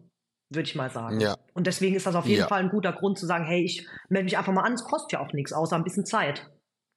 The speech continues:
Speaker 1: Und die hat
Speaker 2: Eben.
Speaker 1: man immer.
Speaker 2: Und
Speaker 1: Genau.
Speaker 2: ich würd sogar so weit sa-, so weit gehen und sagen, zumindest bei mir, in meinem Team kann ich sagen, keiner von den Leuten, ähm, die das Gespräch führen könnte,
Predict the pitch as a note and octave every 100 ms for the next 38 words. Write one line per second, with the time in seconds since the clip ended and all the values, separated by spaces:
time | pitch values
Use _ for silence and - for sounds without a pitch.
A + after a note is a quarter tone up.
0 | _ _ _ _ _ _ - E3 F3 G#3+
1 | F#3+ C#3+ B2 B2+ - - _ - _ _
2 | _ _ _ _ _ _ B2 A2+ G#2+ G2+
3 | - - G3 C3+ C3 - _ _ _ _
4 | _ _ _ _ _ _ _ _ _ _
5 | _ _ - C3+ - C#3+ C3 B2+ A#2 A2
6 | F2 G#2+ A2 G#2+ G2+ - _ _ A2+ G#2+
7 | G#2 G#2 F#2 G#2 A2+ G#2 G2 G#2 G2+ G2
8 | G#2 F#2+ - C3+ D#3 C3+ C3 C3 A#2 A#2
9 | B2+ D3 - C#3 C#3 G#2 A2+ A#2 A2 A2+
10 | - A#2 C3+ C3 A2+ A#2 A#2+ A2 A2+ A#2
11 | - - - - - G#2 G2 G2 - _
12 | _ _ _ _ _ _ G#2 G#2+ G#2+ G#2
13 | G#2+ - A2+ - G#2 - A2 G#2+ G#2+ B2
14 | B2+ C#3+ G#2+